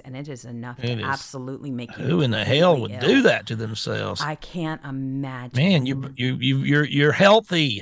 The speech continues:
Speaker 1: Oh
Speaker 2: The
Speaker 1: my
Speaker 2: way God
Speaker 1: gosh.
Speaker 2: made you, you're young and healthy and, and, you know, everything works.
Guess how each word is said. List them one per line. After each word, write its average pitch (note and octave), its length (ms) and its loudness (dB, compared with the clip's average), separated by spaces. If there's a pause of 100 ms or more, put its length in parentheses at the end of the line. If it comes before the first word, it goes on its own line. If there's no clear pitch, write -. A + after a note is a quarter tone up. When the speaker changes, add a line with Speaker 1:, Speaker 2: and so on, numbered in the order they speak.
(140)
Speaker 1:
Oh E3+ 280 -4
Speaker 2:
The C3+ 80 -4
Speaker 1:
my C3 60 2
Speaker 2:
way D3+ 140 4
God E3 300 4
Speaker 1:
gosh. D#3+ 80 -4
Speaker 2:
made E3+ 260 0
you, C3+ 180 -6
you're B2 140 -6
young D3+ 420 -2
and E3 100 0
healthy C#3 600 -2 (560)
and, B2 320 0
and, A2+ 120 -8
you A#2 80 -6
know, A2 120 -6
everything E3+ 560 4
works. D#3 500 2